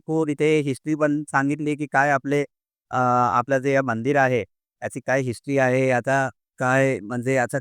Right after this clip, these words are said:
प्राचीन कालाचं मंदिर आहे. तर खूप मला पण छान वाटलं. तर आमच्यातर्फे आमचा जे काही प्रिव्हेंटिव्ह ॲक्शन असतात,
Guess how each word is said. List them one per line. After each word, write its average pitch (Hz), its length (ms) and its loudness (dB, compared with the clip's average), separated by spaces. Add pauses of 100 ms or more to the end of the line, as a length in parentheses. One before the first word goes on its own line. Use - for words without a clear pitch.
(200)
प्राचीन 139 500 0 (320)
कालाचं 127 300 0
मंदिर 127 340 2
आहे. 120 220 0 (380)
तर 131 80 -4 (100)
खूप 156 140 -4 (120)
मला 135 220 0
पण 139 220 -2
छान 127 180 2
वाटलं. 117 340 -2 (580)
तर 165 120 4
आमच्यातर्फे 180 1000 4 (140)
आमचा 160 680 2
जे 135 80 -2
काही 160 220 0
प्रिव्हेंटिव्ह 151 500 0
ॲक्शन 147 240 -2
असतात, 131 320 -2